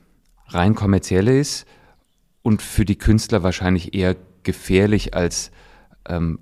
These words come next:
tatsächlich eine gute Gelegenheit. Von daher der Versuch, diesen Markt zu kontrollieren, halte ich für eine sinnvollere, ähm,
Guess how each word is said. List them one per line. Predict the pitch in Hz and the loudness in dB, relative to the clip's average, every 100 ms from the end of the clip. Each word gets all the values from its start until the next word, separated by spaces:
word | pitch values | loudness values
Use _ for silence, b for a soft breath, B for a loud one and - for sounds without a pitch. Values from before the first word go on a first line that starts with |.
| _ | _
tatsächlich | 90 85 95 95 85 | -8 -4 -4 -4 -4
eine | 90 87 | -4 -2
gute | 92 95 | -4 -4
Gelegenheit. | 85 80 87 80 71 - - b b b | -4 -2 -2 -2 -4 -10 -18 b b b
Von | - 82 | -8 -2
daher | 87 90 90 | 0 0 -2
der | - 90 | -2 -4
Versuch, | 90 85 107 113 | -2 -2 -2 -2
diesen | 101 87 | -2 0
Markt | 87 87 - | 0 0 -4
zu | - | -12
kontrollieren, | - 87 87 82 101 127 143 B B B B - - | -6 -6 -4 -2 0 0 -2 B B B B -20 -14
halte | - 87 - | -4 -2 -2
ich | 110 | -6
für | - - | -2 -2
eine | 90 87 | 0 -2
sinnvollere, | 80 104 - 110 104 95 98 92 b b b b _ | 0 -2 2 2 2 2 0 -2 b b b b _
ähm, | - 85 87 82 - | -6 -2 -2 -4 -8